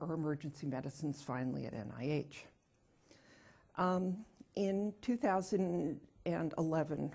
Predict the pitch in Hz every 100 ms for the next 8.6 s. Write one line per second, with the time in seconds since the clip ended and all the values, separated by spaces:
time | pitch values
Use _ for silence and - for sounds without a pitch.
0 | - 160 175 175 180 180 - 170 160 160
1 | 165 151 147 - 165 156 156 156 147 147
2 | 147 - 170 160 - 147 160 147 147 151
3 | 147 - - 139 139 - - - 151 147
4 | - 147 151 139 143 147 147 151 - 143
5 | 147 143 147 - - - 208 185 160 165
6 | - - - 165 165 165 - 170 156 156
7 | 151 151 - 175 165 170 165 165 - 160
8 | 160 156 151 143 143